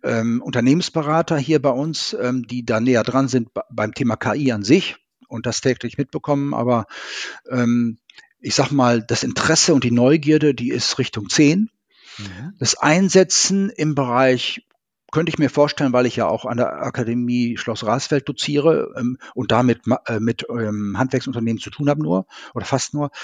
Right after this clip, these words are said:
Speaker 1: äh, ähm, im Bereich Marketing, Kommunikation, Büroorganisation, ähm, da sind wir schon weit vorgeschritten und da will ich schon f-, fünf, sechs Mal, mal, mal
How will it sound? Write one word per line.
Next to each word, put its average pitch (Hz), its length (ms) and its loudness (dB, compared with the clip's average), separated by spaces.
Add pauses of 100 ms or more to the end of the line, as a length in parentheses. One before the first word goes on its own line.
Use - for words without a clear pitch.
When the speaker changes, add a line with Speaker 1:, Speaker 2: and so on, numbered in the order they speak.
(300)
Speaker 1:
äh, 127 220 -4
ähm, 123 280 -2
im 120 180 -2
Bereich 117 240 -2
Marketing, 143 400 2
Kommunikation, 135 880 0
Büroorganisation, 135 1300 0
ähm, 123 220 -4 (180)
da 101 120 0
sind 123 220 2
wir 117 80 -2
schon 131 460 0 (220)
weit 120 180 -2
vorgeschritten 123 640 -2
und 117 240 -6
da 110 100 -4
will 120 100 0
ich - 40 -4
schon 110 160 -4
f-, - 160 -14 (880)
fünf, 170 300 2
sechs 151 240 4
Mal, 131 180 2
mal, 123 400 -2
mal 110 400 -4